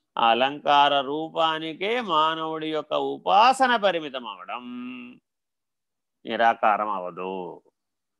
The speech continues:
నిర్వికారం అవదు. ఒకే త్రిపుర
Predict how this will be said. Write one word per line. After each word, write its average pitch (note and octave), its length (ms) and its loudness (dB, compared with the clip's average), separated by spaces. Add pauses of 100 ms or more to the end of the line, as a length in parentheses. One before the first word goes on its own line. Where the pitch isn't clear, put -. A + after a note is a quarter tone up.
(520)
నిర్వికారం A#2+ 640 4 (100)
అవదు. G2+ 380 0 (2000)
ఒకే C4 340 4 (200)
త్రిపుర A#3+ 280 2